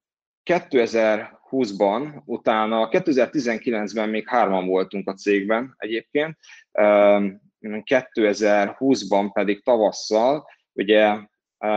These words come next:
hát akkor már azért körvonalazódott, hogy jönnek a, a, az intézkedések covid kapcsán, stb. Ez ilyen március-április környéke volt,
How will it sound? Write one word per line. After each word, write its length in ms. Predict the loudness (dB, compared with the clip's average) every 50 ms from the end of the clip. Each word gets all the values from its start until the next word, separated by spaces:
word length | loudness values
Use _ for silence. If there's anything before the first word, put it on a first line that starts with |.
| 0 0 0 -2 -4 -6 -8 -10 _ _
hát 180 | -12 -10 -4 -4
akkor 200 | -2 0 2 2
már 160 | 4 4 2
azért 240 | 2 2 0 -2 2
körvonalazódott, 680 | 2 4 4 4 2 0 -2 -2 -2 -2 -2 -2 -4
hogy 140 | -6 -8 -2
jönnek 380 | -2 -2 -2 -2 -4 -6 -4 0
a, 240 | 0 2 2 2 -2
a, 420 | -4 -6 -4 -2 -2 -2 -2 -4 -4 -4 -4 -4
az 140 | -4 -4 -4
intézkedések 800 | -4 -2 0 -2 -2 -2 -2 -4 -2 -2 -2 -2 -4 -8 -8 _
covid 280 | -4 -2 -2 -2 -6
kapcsán, 420 | _ -2 -2 -2 -2 -4 -10 -8 -8
stb. 420 | -8 -8 -8 _ -2 -4 -2 0
Ez 180 | -2 -2 -2 -4
ilyen 160 | -10 -10 -8
március-április 880 | -6 -6 -6 -6 -8 -12 -12 -10 -6 -4 -6 -6 -6 -6 -8 -8 -8 -8
környéke 460 | -2 0 0 0 0 -4 -6 -8 -6
volt, 300 | -2 2 2 2 2 0